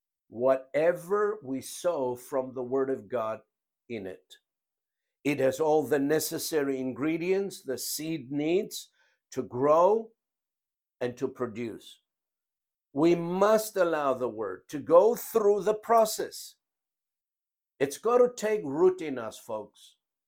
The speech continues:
That's as simple as I can put it. Unless it takes root in us, it, it cannot produce the kind of harvest we are after.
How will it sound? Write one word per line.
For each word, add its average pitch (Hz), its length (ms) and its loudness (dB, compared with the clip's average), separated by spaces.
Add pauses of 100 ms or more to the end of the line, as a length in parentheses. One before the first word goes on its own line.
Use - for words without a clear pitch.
(200)
That's - 720 0
as 127 180 -12
simple 175 380 -2
as 139 140 0
I 143 140 0
can 139 200 -6
put 123 240 -6
it. - 140 -14 (1200)
Unless 180 560 4
it 254 180 -8
takes 214 380 -2
root 170 400 4
in 139 180 -2
us, 113 460 -8 (880)
it, 151 240 -2 (240)
it 170 140 -4 (140)
cannot 214 520 -6
produce 160 640 -4
the 156 120 -10
kind 151 380 -6
of 139 100 -6
harvest 127 560 -4
we 120 180 -6
are 113 160 -4
after. - 380 -10